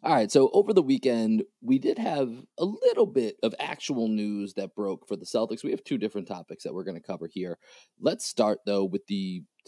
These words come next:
probably the, the more notable one. We have Gary Washburn, uh, of The Globe, who was on Celtics Wire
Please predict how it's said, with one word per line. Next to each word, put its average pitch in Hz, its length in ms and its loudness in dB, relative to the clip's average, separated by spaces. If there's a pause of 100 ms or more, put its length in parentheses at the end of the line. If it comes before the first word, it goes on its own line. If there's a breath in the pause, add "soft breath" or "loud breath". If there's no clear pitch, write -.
(380)
probably 170 260 2
the, 117 200 4
the 120 80 4
more 123 180 6
notable 95 500 0
one. 92 280 -2
We 98 100 0
have 107 220 -6
Gary 123 240 0
Washburn, 98 680 -4 (300 soft breath)
uh, 95 220 -6
of 117 120 2
The 104 80 0
Globe, 95 300 -4
who 101 100 -2
was 98 140 -6
on 98 220 -6
Celtics 117 520 -4
Wire 87 400 -8